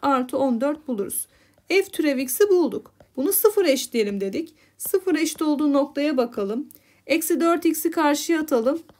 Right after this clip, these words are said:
Dört x eşittir on dört gelir. X'i burada yalnız bırakırsak on dört bölü dört,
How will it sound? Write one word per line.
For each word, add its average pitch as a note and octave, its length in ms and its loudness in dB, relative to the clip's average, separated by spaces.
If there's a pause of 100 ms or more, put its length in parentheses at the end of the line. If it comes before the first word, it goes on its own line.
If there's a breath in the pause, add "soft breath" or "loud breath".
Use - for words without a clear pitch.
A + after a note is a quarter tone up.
(140)
Dört D#4 280 -2
x B3+ 240 -4
eşittir A#3 600 -6 (100)
on D4 240 2
dört D4 240 0
gelir. D4 300 -2 (100)
X'i E4+ 320 -2
burada B3 220 0
yalnız D4 380 0
bırakırsak B3+ 680 -4 (440 soft breath)
on D#4+ 280 2
dört A3+ 260 2
bölü G3 300 -4
dört, C4+ 300 2